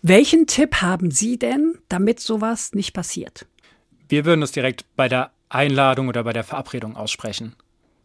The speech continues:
Speaker 2: Da ist quasi noch die allergeringste Verpflichtung zueinander überhaupt vorhanden. Und dann zu sagen, „Hast du Lust, nächste Woche was essen zu gehen? Ich würde dich gerne einladen. Ist das okay für dich?“ Und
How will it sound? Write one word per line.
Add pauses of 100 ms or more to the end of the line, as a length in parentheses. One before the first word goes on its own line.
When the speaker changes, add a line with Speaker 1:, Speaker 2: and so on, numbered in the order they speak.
(120)
Speaker 2:
Da
ist (300)
quasi
noch (140)
die
allergeringste
Verpflichtung
zueinander
überhaupt
vorhanden. (520)
Und
dann
zu
sagen, (120)
„Hast
du (120)
Lust,
nächste
Woche
was
essen
zu
gehen?
Ich
würde
dich
gerne
einladen. (140)
Ist
das
okay
für
dich?“ (1000)
Und